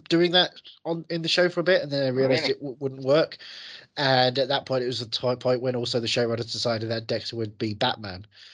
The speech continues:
Speaker 1: as opposed to
Speaker 2: <laughs>
Speaker 1: a bad guy. And, uh,
Speaker 2: Yeah.
Speaker 1: that's why the show fell apart, when it's like, "Oh no, he's the hero and we love him now." As opposed to, "No, we should just be watching him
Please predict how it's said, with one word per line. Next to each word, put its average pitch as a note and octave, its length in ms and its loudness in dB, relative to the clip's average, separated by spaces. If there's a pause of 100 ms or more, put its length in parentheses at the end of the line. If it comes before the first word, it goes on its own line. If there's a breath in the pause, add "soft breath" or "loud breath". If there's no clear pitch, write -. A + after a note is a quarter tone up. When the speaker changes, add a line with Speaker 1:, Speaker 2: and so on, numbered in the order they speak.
(120)
Speaker 1:
as G#2 120 -6
opposed A2 380 -2
to G#2 280 0
Speaker 2:
<laughs> F2+ 60 -4
Speaker 1:
a A2+ 40 -6
bad A2 360 0
guy. F#2 260 -8 (240)
And, G2+ 320 -10
uh, G#2+ 60 -2
Speaker 2:
Yeah. G#2 80 -4
Speaker 1:
that's G#2+ 180 -2
why G#2+ 140 -2
the G#2 80 -6
show G#2 180 0
fell G#2 180 -2
apart, G2+ 280 -4
when F#2+ 120 -10
it's F#2+ 120 -10
like, - 140 -6 (300 loud breath)
"Oh F#3 100 6
no, G#3 120 8
he's D#3+ 220 4
the D#3 80 2
hero E3+ 220 6
and D#3 80 4
we D3+ 100 4
love D#3 180 6
him C3 160 -4
now." F#2+ 240 -10 (340)
As A2 120 -14
opposed A2 240 -6
to, A#2 160 -6
"No, A#2+ 180 -2
we A2 80 -4
should A2 160 -2
just A2+ 160 -8
be A#2+ 60 -4
watching A2 340 -6
him G#2+ 300 -6